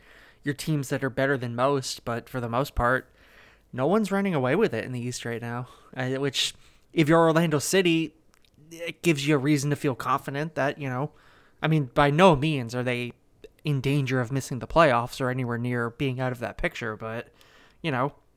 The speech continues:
you can go through struggles like they have the last several weeks and still feel confident that you're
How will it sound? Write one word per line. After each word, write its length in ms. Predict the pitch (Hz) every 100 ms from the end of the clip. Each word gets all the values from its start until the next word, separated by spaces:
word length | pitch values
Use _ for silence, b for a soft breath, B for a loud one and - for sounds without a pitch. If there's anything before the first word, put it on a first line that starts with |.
| _
you 140 | 156
can 180 | 190 185
go 220 | 147 165
through 240 | 180 151 147
struggles 560 | - 135 131 131 151 139
like 140 | 127
they 120 | 151
have 280 | 131 123 120
the 60 | -
last 260 | 123 117 -
several 300 | 123 120 117
weeks 420 | 123 156 - -
and 320 | 143 151 156
still 260 | - - 143
feel 200 | 151 135
confident 500 | - 131 - 127 123
that 140 | 123
you're 280 | 123 135 135